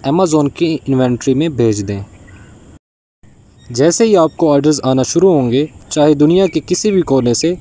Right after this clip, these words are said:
Amazon आपकी products अच्छी तरह से पैक करेगा और ख़ुद ही आपकी products customer तक पहुंचा देगा।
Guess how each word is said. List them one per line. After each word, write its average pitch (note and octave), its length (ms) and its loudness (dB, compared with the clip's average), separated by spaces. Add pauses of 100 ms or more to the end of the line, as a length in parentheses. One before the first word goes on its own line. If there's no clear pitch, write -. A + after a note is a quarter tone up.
(320)
Amazon F3 460 2
आपकी C3+ 300 -2
products A#2+ 600 -4 (280)
अच्छी G3 320 -4
तरह C3+ 240 0
से - 140 -2 (120)
पैक D#3+ 240 -2
करेगा A#2 380 0 (380)
और C3+ 80 -4
ख़ुद F3+ 240 -2
ही E3 100 4
आपकी C3+ 320 0
products A#2+ 600 -4 (200)
customer B2+ 340 -2
तक F3 200 -6 (140)
पहुंचा C#3 400 0
देगा। G2+ 380 -4